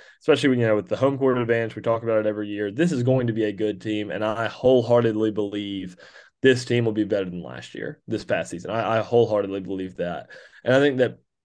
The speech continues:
it's a new era because you're gonna see all this new stuff, but I also think that it's going to feel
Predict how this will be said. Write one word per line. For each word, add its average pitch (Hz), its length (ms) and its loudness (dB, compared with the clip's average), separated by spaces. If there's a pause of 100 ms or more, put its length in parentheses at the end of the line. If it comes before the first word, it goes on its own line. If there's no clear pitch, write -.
(220)
it's 131 220 2
a 117 80 4
new 117 680 0
era 147 540 2 (1000)
because 143 400 2
you're 131 120 0
gonna 143 180 0
see 156 200 -2
all 147 120 2
this 143 180 -6
new 156 160 -6
stuff, 170 420 -2
but 131 100 0
I 120 140 4
also 120 320 -2
think 117 320 -6
that 113 140 0
it's 107 140 -6
going 120 300 2
to 104 60 -2
feel 110 640 0